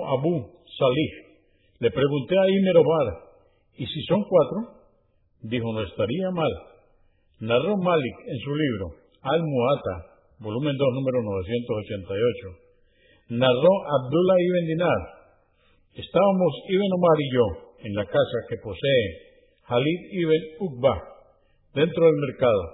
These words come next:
y vino un hombre que quería hablarle en secreto, sin que nadie estuviera con Ibn Omar, excepto yo. Entonces Ibn Omar llamó a otro hombre, de forma que éramos cuatro,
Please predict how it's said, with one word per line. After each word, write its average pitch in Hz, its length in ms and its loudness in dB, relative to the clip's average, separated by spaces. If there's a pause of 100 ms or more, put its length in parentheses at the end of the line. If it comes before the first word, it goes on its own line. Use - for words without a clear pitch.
(340)
y 135 120 -6
vino 226 240 2
un 208 120 2
hombre 196 280 0
que 156 160 -2
quería 156 400 2
hablarle 151 400 4
en 113 80 -6
secreto, 127 540 4 (840)
sin 113 160 -8
que 123 140 2
nadie 156 280 2 (140)
estuviera 131 420 2 (300)
con 117 80 -4
Ibn 156 320 2
Omar, 135 240 0 (240)
excepto 156 480 2
yo. 143 140 2 (1000)
Entonces 214 460 4 (180)
Ibn 220 240 4
Omar 190 220 2 (420)
llamó 127 280 2
a 165 200 4
otro 131 120 -4 (120)
hombre, 135 220 -4 (580)
de 113 100 0
forma 147 300 4 (160)
que 120 160 4
éramos 160 280 0 (100)
cuatro, 160 340 2